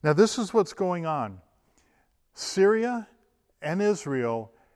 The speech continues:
have combined together to attack Judah,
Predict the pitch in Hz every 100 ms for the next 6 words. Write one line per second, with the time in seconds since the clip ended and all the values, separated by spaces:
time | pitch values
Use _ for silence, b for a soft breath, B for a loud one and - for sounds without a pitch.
0 | b - 143 - 139 151 185 208 190 156
1 | 139 117 113 101 b b _ - 151 139
2 | - 156 147 135 - _ _ _ _ 117
3 | 127 135 110 95